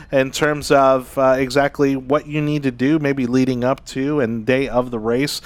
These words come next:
Uh, let's kinda quickly, 'cause I don't think, you know, it, it's really gonna take up a whole lot of time, but week of. All right, so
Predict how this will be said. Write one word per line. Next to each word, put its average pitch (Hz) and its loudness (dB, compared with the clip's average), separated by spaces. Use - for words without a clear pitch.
Uh, 139 4
let's 156 0
kinda 180 0
quickly, 160 -4
'cause 143 0
I 147 6
don't 143 2
think, 139 -2
you 143 -2
know, 113 2
it, 120 -6
it's 123 -10
really 131 0
gonna 113 -4
take 117 -8
up 107 -6
a 92 -4
whole 233 -6
lot 98 -2
of - -12
time, 131 0
but 151 2
week 208 -2
of. 110 0
All 120 0
right, 143 0
so 139 4